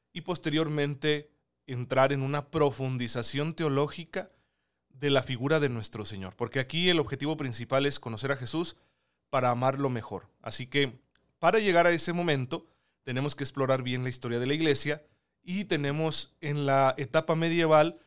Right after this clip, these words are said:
pues, estos episodios que vale la pena que nos detengamos en ellos y que podamos trabajarlos con profundidad.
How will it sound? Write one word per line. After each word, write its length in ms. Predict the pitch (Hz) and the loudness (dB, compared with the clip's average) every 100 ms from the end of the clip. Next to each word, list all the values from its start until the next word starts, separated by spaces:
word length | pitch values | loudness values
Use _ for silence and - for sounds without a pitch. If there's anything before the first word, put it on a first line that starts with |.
| _ _ | _ _
pues, 160 | - 120 | -10 -6
estos 300 | 131 151 139 | -4 -4 -4
episodios 560 | 127 117 123 123 127 | -4 -4 -2 -2 -4
que 100 | - | -4
vale 200 | 120 139 | -4 -2
la 140 | 143 127 | -2 -2
pena 220 | 135 143 | -2 -4
que 100 | 139 | -6
nos 120 | 120 | -10
detengamos 580 | 113 117 113 123 139 143 | -10 -8 -2 -2 0 -2
en 120 | 165 | 0
ellos 340 | 147 139 143 - _ _ _ | 0 0 -4 -10 _ _ _
y 120 | 151 | -10
que 120 | 147 | -8
podamos 400 | 143 127 123 135 | -4 -2 0 -2
trabajarlos 640 | - 123 113 120 120 123 - | -4 -4 -2 -2 -2 -4 -6
con 160 | 120 | -8
profundidad. 560 | 110 - 98 92 87 | -8 -10 -12 -12 -16